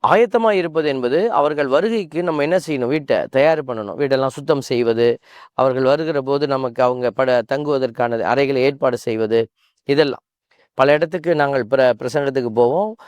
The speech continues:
ஆ, ம-, அழைப்பாங்க, ஆ, ம், கூப்பிட்டுக்கிட்டே இருப்பாங்க, ஆ, ஃபோன் பண்ணி "டேட் மறந்துடாதீங்க, வந்துருங்க, வந்துருங்கன்னு" கூப்பிடுவாங்க. எல்லாம் சொல்லிட்டு நம்ம அங்க போய் பார்க்கும்போது அவங்க கொடுக்குற அந்த அறையை பார்த்தீங்கன்னாக்க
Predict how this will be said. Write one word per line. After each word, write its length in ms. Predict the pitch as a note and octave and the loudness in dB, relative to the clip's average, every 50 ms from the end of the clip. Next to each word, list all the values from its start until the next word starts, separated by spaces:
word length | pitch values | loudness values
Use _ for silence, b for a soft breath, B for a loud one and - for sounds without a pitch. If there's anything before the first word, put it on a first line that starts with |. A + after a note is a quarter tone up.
| B B B _ - | B B B _ -2
ஆ, 80 | A#2 A#2 B2 B2 B2 A#2+ A#2+ A#2 A#2 A#2 A#2 A#2 A2+ | 0 2 2 2 2 2 0 0 0 0 0 -2 -2
ம-, 400 | A2+ A#2 A2+ A2+ G#2 F#2 - - - - - - - | -4 -4 -4 -2 -2 -2 -4 -6 -8 -12 -6 0 2
அழைப்பாங்க, 480 | D3 F3+ A3+ F#3 F3 F#3 C#3 A#2+ G2 - - - - | 4 4 4 4 2 2 2 0 -4 -10 -12 -12 -10
ஆ, 360 | F2 G#2 A2 A2+ A#2 A#2 A2+ | -6 -4 -2 -2 0 0 -2
ம், 300 | A2+ A2+ A2+ G#2+ F#2 D#2 - _ - - _ | -2 -4 -6 -8 -8 -10 -14 _ -20 -20 _
கூப்பிட்டுக்கிட்டே 460 | _ - C#3 B2+ C3+ D3 C#3+ C#3 E3+ F3+ | _ -4 -4 0 0 0 2 4 4 2
இருப்பாங்க, 340 | F#3 E3 C#3+ C#3 A#2+ G#2+ G2 - C#3 - - - | 2 2 0 0 0 0 -2 -8 -16 -14 -10 -6
ஆ, 60 | G2 | -4
ஃபோன் 520 | A2+ B2 D3 E3 C#3+ - - D3 C#3+ C#3 | -2 -2 -2 -2 -2 0 0 2 2 2
பண்ணி 320 | C#3 C#3 C#3+ D3 D3 C#3 C3 - - _ _ _ _ _ _ _ | 0 0 0 0 -2 -4 -6 -10 -16 _ _ _ _ _ _ _
"டேட் 260 | - B2+ C#3 C#3 B2+ | 0 2 2 2 2
மறந்துடாதீங்க, 640 | A#2+ B2+ C3 C#3 C#3 C#3+ C#3+ C#3 C#3 C#3+ C#3 C#3+ C#3+ D3 D3 | 0 -2 0 0 0 2 2 2 2 2 0 0 0 0 0
வந்துருங்க, 420 | C3+ B2 C3+ C#3 D3 C#3+ C#3+ D3 C#3+ D3 | 0 0 0 0 0 2 2 2 4 4
வந்துருங்கன்னு" 460 | C#3+ C3+ C#3 C#3+ D3+ D3+ D3+ D#3+ D#3+ | 2 2 0 0 0 2 2 0 0
கூப்பிடுவாங்க. 540 | D3 - D#3+ D3 C#3+ C#3+ B2+ A2+ G2+ F#2+ E2 - - _ _ _ _ _ _ _ _ _ | 0 0 -2 0 2 4 4 4 2 0 -6 -12 -16 _ _ _ _ _ _ _ _ _
எல்லாம் 420 | - A#2+ C#3+ D#3+ F#3 G3+ A3 G#3+ | 0 2 4 4 4 4 4 0
சொல்லிட்டு 640 | F#3 - E3+ D3+ D3 D3+ C#3 B2 D#3+ D#3 C3 A2+ G2 | -2 -2 -2 0 0 -2 0 2 4 4 4 4 0
நம்ம 220 | F#2+ A#2+ B2+ C3 | -2 -2 -2 -2
அங்க 140 | B2+ B2+ B2 | 0 0 -2
போய் 300 | G#2+ - E3 G3 G#3+ A3 | 0 2 4 4 4 4
பார்க்கும்போது 520 | E3+ E3+ D#3+ D3+ D3 D3 D3 D3 D3+ D#3+ | 4 2 2 2 2 0 -2 -2 0 2
அவங்க 240 | D#3+ D3 C#3 C3+ C3 | 2 2 2 0 -2
கொடுக்குற 400 | B2 A2 - D#3 E3+ F3 D#3 E3 | -2 0 0 2 2 2 2 2
அந்த 280 | D#3 D3 C3+ C3+ B2+ A#2 | 2 2 2 2 2 2
அறையை 360 | A#2 B2+ D3 F3 F3 F3 E3 C#3 | 2 2 2 2 0 0 -2 -2
பார்த்தீங்கன்னாக்க 800 | C#3 C3 B2+ C3+ B2 B2 B2+ B2 B2 B2 D3+ E3 D3 B2 A2+ B2+ | -2 -2 -2 -2 -4 -2 -2 -2 -2 -2 0 0 2 2 0 -2